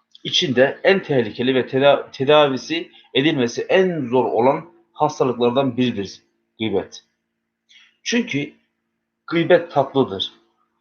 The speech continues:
Cehennem köpeklerinin nasip olan gıybet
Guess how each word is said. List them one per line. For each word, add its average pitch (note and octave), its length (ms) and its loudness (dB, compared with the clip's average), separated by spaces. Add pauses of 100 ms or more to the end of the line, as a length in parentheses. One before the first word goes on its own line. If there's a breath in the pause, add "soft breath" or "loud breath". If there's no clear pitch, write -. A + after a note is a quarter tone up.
(340)
Cehennem F3 600 0
köpeklerinin D3 800 0
nasip C#3+ 300 -2
olan A2+ 280 4
gıybet A2 460 -2